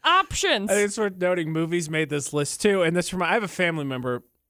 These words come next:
Speaker 2: who has seen, I think, exactly zero m-, of the Marvel movies.
Speaker 1: Oh, good.
Speaker 2: And they, of course, keep coming out. And I can understand if you're fatigued from a, from a distance,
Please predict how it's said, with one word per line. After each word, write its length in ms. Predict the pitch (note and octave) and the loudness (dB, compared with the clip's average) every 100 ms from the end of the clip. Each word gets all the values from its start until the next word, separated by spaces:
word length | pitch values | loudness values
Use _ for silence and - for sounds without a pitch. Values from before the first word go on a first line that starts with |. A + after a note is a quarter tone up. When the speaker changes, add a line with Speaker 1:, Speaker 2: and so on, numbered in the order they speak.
| - | -6
Speaker 2:
who 120 | D#3 | -2
has 180 | D#3+ D3+ | -2 -4
seen, 460 | - E3+ D#3+ D3+ C3+ | -6 -4 -2 -4 -4
I 140 | D#3 | -4
think, 220 | E3+ E3 | -4 -4
exactly 680 | C3+ A#2+ C3 D3+ - D#3 D3 | -6 -4 -2 -2 -2 -6 -6
zero 440 | C3 C3 C3 B2 A#2 | -6 -6 -4 -4 -4
m-, 80 | - B2 | -6 -8
of 120 | A#2 | -4
the 80 | A2+ | -2
Marvel 360 | A#2 D#3 E3+ | 0 0 0
movies. 400 | F3 F3+ G3 G#3+ | 0 0 0 0
Speaker 1:
Oh, 60 | C#4+ | 0
good. 240 | C4 E3 - _ _ _ - | 0 -2 -6 _ _ _ -2
Speaker 2:
And 400 | D#3 D#3 D3+ D3+ _ _ _ | 0 2 0 -4 _ _ _
they, 120 | A#2+ | -4
of 100 | A#2+ | -4
course, 300 | - C#3 C3+ | -4 -6 -4
keep 180 | - D3 | -10 -8
coming 300 | F3 G3 G#3 | -6 -4 -2
out. 180 | F#3+ C#3+ | -2 -2
And 140 | D3+ | -4
I 80 | E3 | -4
can 160 | G#3 G#3+ | -2 0
understand 420 | G#3+ G#3 A3 G3+ | -2 0 -2 -2
if 140 | - | -2
you're 100 | F3 | -4
fatigued 880 | E3+ E3+ - - G3+ F#3 E3+ D3+ - | -4 -8 -8 -4 0 0 -2 -4 -12
from 380 | - D3+ C3+ - | -8 -8 -8 -8
a, 80 | - - _ | -10 -12 _
from 160 | - D3 | -6 -6
a 60 | |
distance, 600 | C3 G3+ - C#4+ D4+ - | -2 -2 -2 -4 -4 -8